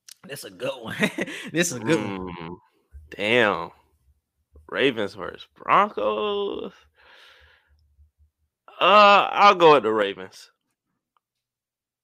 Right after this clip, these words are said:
Speaker 1: I'm
Speaker 2: This
Speaker 1: rocking out
Speaker 2: gonna,
Speaker 1: with
Speaker 2: that's
Speaker 1: Teddy
Speaker 2: gonna be
Speaker 1: B.
Speaker 2: a,
Speaker 1: I'm
Speaker 2: I'm about
Speaker 1: rocking
Speaker 2: to
Speaker 1: out
Speaker 2: say,
Speaker 1: with
Speaker 2: that's
Speaker 1: Teddy
Speaker 2: gonna
Speaker 1: B.
Speaker 2: be a big game. That's gonna be a big game for the
Speaker 1: Yeah.
Speaker 2: Broncos, 'cause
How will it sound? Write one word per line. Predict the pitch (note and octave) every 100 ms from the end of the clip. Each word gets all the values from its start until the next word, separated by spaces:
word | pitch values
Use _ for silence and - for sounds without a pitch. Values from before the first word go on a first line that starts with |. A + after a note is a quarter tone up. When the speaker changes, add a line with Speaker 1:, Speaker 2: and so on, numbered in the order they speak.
| _ _ _ _ _ _ _ _ _ _ _ _ _ _ _ _ _ _ _ _ _ _ _ _ _ _ _ _
Speaker 1:
I'm | C#3+
Speaker 2:
This | F3 A3
Speaker 1:
rocking | B3
out |
Speaker 2:
gonna, | A#3+ F#3
Speaker 1:
with | F3+
Speaker 2:
that's | B3
Speaker 1:
Teddy | B3+
Speaker 2:
gonna | A#3
be | G3 G3
Speaker 1:
B. |
Speaker 2:
a, | F#3+
Speaker 1:
I'm | F#3 - _ _ _ _
Speaker 2:
I'm | - -
about |
Speaker 1:
rocking | D4+ -
Speaker 2:
to | B3
Speaker 1:
out |
Speaker 2:
say, | A3+
Speaker 1:
with | D#3+
Speaker 2:
that's | A#3+
Speaker 1:
Teddy | A3+
Speaker 2:
gonna | C4 D4
Speaker 1:
B. | A#3
Speaker 2:
be | G#3
a |
big | D#3 G3 D3
game. | E3+ D#3+ A#2+ G2+
That's | A2 F#3
gonna | B3+ A#3+
be | G#3
a |
big | F3+ E3+
game | D#3+ D3
for | D#3
the |
Speaker 1:
Yeah. | G3+ A#3+ B3+ B3+ A#3+
Speaker 2:
Broncos, | A3+
'cause | D3+ A#2